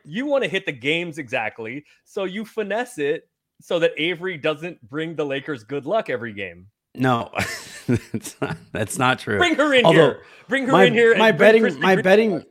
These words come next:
Speaker 2: my betting record on the Lakers this playoffs is pretty pristine. <laughs> Like, I've been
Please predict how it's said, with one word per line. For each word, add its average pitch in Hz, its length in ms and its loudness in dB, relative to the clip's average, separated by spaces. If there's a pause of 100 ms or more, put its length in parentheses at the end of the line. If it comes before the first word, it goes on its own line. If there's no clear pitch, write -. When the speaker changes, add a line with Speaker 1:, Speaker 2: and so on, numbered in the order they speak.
(260)
Speaker 2:
my 175 180 2
betting 208 280 4
record 185 300 2
on 151 140 2
the 143 80 2
Lakers 131 520 2
this 113 240 -2
playoffs 107 480 -2
is 107 80 -8
pretty 127 320 -2
pristine. - 680 -10
<laughs> - 120 -10
Like, - 280 -4 (880)
I've - 240 0
been 220 240 8